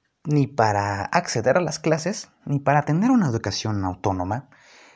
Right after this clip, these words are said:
y autodidacta, que es lo que busca la educación a distancia. Fue muy disi-, muy difícil analizar ese tema y fue muy difícil llegar como a una conclusión de cómo poder, este, entablar,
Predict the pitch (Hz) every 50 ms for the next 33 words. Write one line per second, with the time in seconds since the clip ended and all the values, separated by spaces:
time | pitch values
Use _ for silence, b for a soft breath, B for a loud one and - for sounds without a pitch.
0 | b b b - - - 107 104 101 101 101 101 98 101 95 - 110 113 110 -
1 | 101 98 95 101 147 170 170 - - - - 104 95 95 95 - 95 92 98 -
2 | - - 98 92 92 92 - 95 90 - 101 92 90 90 90 92 - - 101 95
3 | - - - _ _ _ _ _ _ _ _ _ _ _ _ _ - _ _ _
4 | _ _ _ _ _ _ _ _ - - B B B B B B B B B B
5 | B - 185 185 196 214 208 180 151 135 - 160 170 165 - - 120 143 156 170
6 | 185 175 170 - - 165 170 165 - - 113 104 101 101 95 98 98 101 - 110
7 | 110 113 107 - - - - 101 95 92 92 87 - 110 107 110 110 104 101 -
8 | - 107 101 - - 101 98 92 - B B B B B B B B B - 110
9 | 101 104 104 104 - - 104 98 95 95 - 107 101 101 - - 104 - 104 95
10 | - 107 104 95 98 - - 131 135 127 113 120 101 101 98 95 95 95 92 87
11 | - - 101 90 87 98 98 _ _ _ _ _ _ _ _ _ _ _ _ _
12 | _ _ - - B B B B B B B B B B _ _ _ - - 123
13 | 113 107 104 101 107 107 104 104 107 104 101 101 92 90